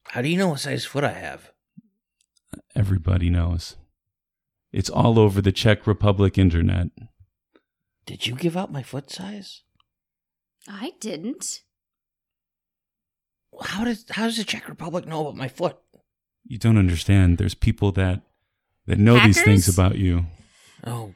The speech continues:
Speaker 1: God. I'm gonna have to talk, have to talk to Jimmy about what information gets out.
Speaker 2: Yeah, we're not fans of Jimmy, though.
Speaker 1: Why?
Speaker 2: 'Cause, uh, we believe he makes you look bad.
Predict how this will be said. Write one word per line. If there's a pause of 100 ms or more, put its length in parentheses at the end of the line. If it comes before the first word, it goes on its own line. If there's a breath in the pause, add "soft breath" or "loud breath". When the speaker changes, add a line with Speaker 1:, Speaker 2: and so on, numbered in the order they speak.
Speaker 1:
God. (680)
I'm
gonna
have
to
talk, (640)
have
to
talk
to
Jimmy
about (680)
what
information
gets
out. (200)
Speaker 2:
Yeah,
we're
not
fans
of
Jimmy,
though. (1160)
Speaker 1:
Why? (380)
Speaker 2:
'Cause,
uh,
we
believe
he
makes
you
look
bad.